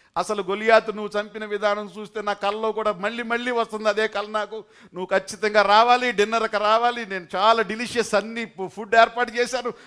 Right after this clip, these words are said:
నువ్వు రావాలి, ఈసారి సితారా తీసుకుని రావాలి, వచ్చేటప్పుడు జాగ్రత్త మర్చిపోబాక" అన్నాడు మళ్ళీ. సరే, పోనీ అనుకుని దావీదు, అందరూ, "బా, ఏమి ఘనతరా, మేము అబ్నేరు, వీళ్ళు కానీ, ఈ మంత్రిని కానీ, ఈ ప్రధాన్ని కానీ, ఎవరిని కూడా ఎప్పుడు ఆయన పిలవలేదు,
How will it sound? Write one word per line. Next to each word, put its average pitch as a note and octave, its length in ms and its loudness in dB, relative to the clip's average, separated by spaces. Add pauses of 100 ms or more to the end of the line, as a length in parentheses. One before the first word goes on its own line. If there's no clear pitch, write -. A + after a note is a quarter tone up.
(120)
నువ్వు E3 140 -10
రావాలి, G#3 580 2
ఈసారి E3+ 200 -8
సితారా F3+ 380 -6
తీసుకుని C#3+ 380 -12
రావాలి, C#3 300 -6
వచ్చేటప్పుడు C3+ 400 -14
జాగ్రత్త D#3+ 260 -6
మర్చిపోబాక" D#3 540 -8
అన్నాడు G2+ 240 -14
మళ్ళీ. D#2 220 -20 (1600)
సరే, D4+ 240 2
పోనీ D4+ 400 4
అనుకుని C#4+ 300 2
దావీదు, G#3+ 520 0
అందరూ, E3 360 -2
"బా, B2 220 -8
ఏమి C3 400 -10
ఘనతరా, C3+ 480 -6
మేము C#3 400 -10
అబ్నేరు, C#3 420 -8
వీళ్ళు C#3+ 320 -10
కానీ, D3 300 -8
ఈ D3 120 -8
మంత్రిని C#3 520 -10
కానీ, D3 280 -6
ఈ C#3+ 160 -8
ప్రధాన్ని D3 600 -6
కానీ, C#3+ 180 -10
ఎవరిని D3+ 400 -8
కూడా F3+ 180 -6
ఎప్పుడు D#3+ 280 -8
ఆయన D#3 140 -6
పిలవలేదు, F3 440 -10